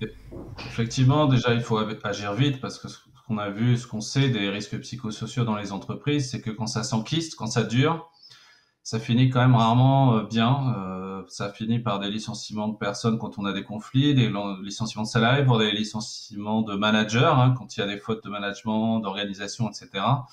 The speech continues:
Donc, euh, plus les situations durent,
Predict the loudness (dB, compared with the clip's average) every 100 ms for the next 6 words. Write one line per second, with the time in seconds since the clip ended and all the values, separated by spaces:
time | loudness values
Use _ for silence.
0 | -18 -18 -18 -18 -20 _ -10 -6 -2 2
1 | 2 2 2 4 2 0 0 2 2 2
2 | 4 6 6 4